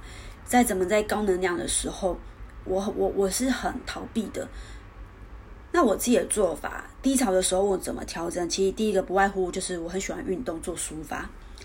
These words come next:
然后我会让自己看懂、看影片、看，听故事，然后我也会去听 podcast，对，然后就是找网络的影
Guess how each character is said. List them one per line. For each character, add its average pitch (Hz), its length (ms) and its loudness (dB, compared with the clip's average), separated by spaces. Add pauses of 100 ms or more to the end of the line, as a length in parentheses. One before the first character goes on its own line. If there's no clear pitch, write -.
(320)
然 175 100 -6
后 208 560 4 (280)
我 185 80 0
会 277 140 8
让 311 180 8
自 247 100 4
己 208 140 4
看 196 560 2 (240)
懂、 180 200 0
看 - 180 2
影 - 220 -2
片、 - 340 -2
看， 208 280 0
听 226 220 2
故 214 220 0
事， 190 380 -2 (1120)
然 196 140 2
后 208 320 2
我 214 100 2
也 196 80 4
会 196 140 2
去 202 100 -2
听 190 240 -2
podcast， 170 600 -4 (760)
对， - 400 -4
然 185 100 -4
后 190 480 4 (1400)
就 202 100 2
是 196 280 2
找 190 260 2
网 180 200 0
络 208 160 6
的 - 180 0
影 - 140 -6